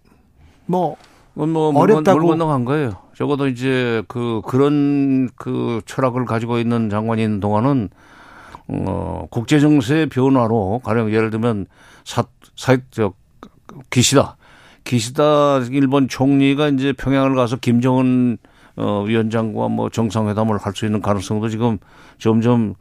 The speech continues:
Speaker 2: 높아져 가는 것 같은데.
Speaker 1: 북한에서도 부인하지 않고 있어요.
Speaker 2: 그럼,
Speaker 1: 네,
Speaker 2: 네.
Speaker 1: 화답하고 있습니다.
Speaker 2: 어. 그리고 그 동아일보가 뭐 물밑 접촉이 상당히 진전된 것 같다고 그러니까 일본 정부에서는 그 뭐 공식적으로는 부인했지만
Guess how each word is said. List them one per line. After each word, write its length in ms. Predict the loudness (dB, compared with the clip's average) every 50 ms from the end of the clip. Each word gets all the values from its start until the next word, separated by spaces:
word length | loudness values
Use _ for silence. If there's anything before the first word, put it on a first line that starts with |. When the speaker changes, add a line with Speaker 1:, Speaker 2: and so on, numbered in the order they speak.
| _ -14 -8
Speaker 2:
높아져 360 | -4 -4 -2 0 0 0 0
가는 200 | 0 0 0 0
것 60 | 0 -2
같은데. 480 | -2 -2 -2 -2 0 0 0 0 0
Speaker 1:
북한에서도 540 | -2 -2 0 2 4 4 4 2 0 -2 0
부인하지 380 | 2 2 4 4 4 4 4 2
않고 180 | 2 2 0 -2
있어요. 220 | 0 2 4 4
Speaker 2:
그럼, 280 | 4 4 2 0 2 2
Speaker 1:
네, 140 | 4 4 4
Speaker 2:
네. 180 | 4 2 0 0
Speaker 1:
화답하고 420 | 0 2 4 4 4 2 2 0 0
있습니다. 280 | -2 -2 -4 -4 -2 -2
Speaker 2:
어. 420 | -2 -2 -2 -4 -4 -6 -8 -12 -16 _ _ _ _ _ _ _ _ _ _ _ _ _ -20 -10 -4
그리고 640 | -2 0 2 2 4 4 4 2 2 0 -2 -6 -10 _ _ -10
그 120 | -8 -8 -2
동아일보가 560 | 2 4 4 4 4 2 0 0 2 2 0
뭐 380 | 2 2 2 4 4 4 2 2
물밑 340 | 2 2 2 4 4 2 0
접촉이 320 | -2 -4 -2 -2 -4 -4
상당히 640 | -4 -4 -2 0 0 2 2 2 2 2 0 -2 -6 -8
진전된 580 | -8 -6 -4 -2 -2 -2 0 0 0 0 0 0
것 220 | 0 -2 -2 -2
같다고 400 | -6 -6 -4 -4 -4 -4 -4 -2
그러니까 500 | -2 -2 -2 -2 -2 -2 -2 -2 -2 -4 -6
일본 280 | -4 -4 -2 -2 -2 -2
정부에서는 640 | 0 -2 0 2 2 2 2 2 2 2 2 0 -2 -6 _ -20 -20 -20 -20 -20 -20 -14 -6
그 60 | -2 0
뭐 260 | 0 0 0 -2 -8 _ _ -2
공식적으로는 560 | 0 0 0 0 -2 0 0 2 2 2 0
부인했지만 800 | 0 0 0 2 2 2 0 0 -2 -2 0 0 0 0 -4